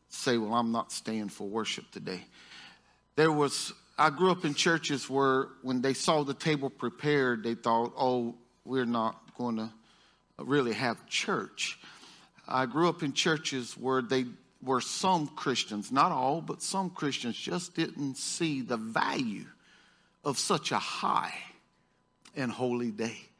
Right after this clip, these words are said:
And this is a high and holy day. And, you know, we should be ashamed of ourselves <laughs> if we don't see this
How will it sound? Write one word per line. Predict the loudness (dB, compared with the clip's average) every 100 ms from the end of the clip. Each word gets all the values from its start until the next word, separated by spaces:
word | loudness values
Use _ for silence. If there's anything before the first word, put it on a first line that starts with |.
| -20 _ _ _ _ _
And | 0 4
this | 4 2
is | 4
a | 4
high | 4 6 8 8 6 0 -8 -14 -20 -20 -8
and | -4
holy | -2 -2 0 -2
day. | -2 -4 -6 -16 -20 -20 _ _ -20 -20 -20 -4
And, | 0 2
you | 6
know, | 6
we | 6 6
should | 4 2 0 2
be | 4 4
ashamed | 2 2 2 4 4 2
of | 2
ourselves | 0 0 0 -2 -2 -6 -8 -8 -10 -16 -10
<laughs> | -10 -10 -18 -18 -12 -2
if | -2 2
we | 2 4
don't | 2 0
see | 0 2 2
this | 0 2 2 2 0 -4 -6